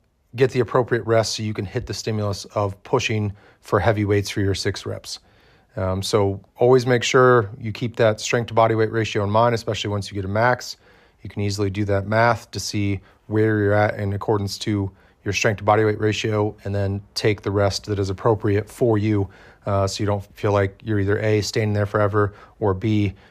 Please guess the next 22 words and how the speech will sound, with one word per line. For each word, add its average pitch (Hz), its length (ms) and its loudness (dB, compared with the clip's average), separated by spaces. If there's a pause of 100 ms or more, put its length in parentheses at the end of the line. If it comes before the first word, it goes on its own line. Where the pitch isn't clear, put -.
it 107 100 -4
now 107 140 2
becomes 101 480 -2
cardio 101 400 2
weightlifting, 107 640 -2 (160)
<laughs> 139 160 4
um, 127 80 -2
because 113 500 2 (360)
you're 113 160 2
not 107 160 4
getting 110 200 0
nearly 107 300 2
enough 101 300 0
rest, 107 400 0 (120)
uh, 101 200 -4
to 104 120 -6
hit 101 140 -4
the 104 60 -8
percentages 90 460 -6
that 95 120 -4
you 92 80 -10
need. 87 240 -10